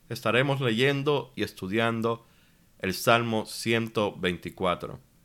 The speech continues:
El Salmo ciento veinticuatro es el segundo cántico gradual de David en la serie.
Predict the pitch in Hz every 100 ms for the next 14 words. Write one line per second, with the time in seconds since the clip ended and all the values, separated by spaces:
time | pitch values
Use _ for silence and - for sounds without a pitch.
0 | _ _ _ _ _ _ - - 139 175
1 | 185 170 170 151 143 131 160 170 156 156
2 | - 139 131 131 120 113 143 139 120 127
3 | 131 131 127 110 101 95 104 104 95 87
4 | 90 117 113 92 82 - 107 104 78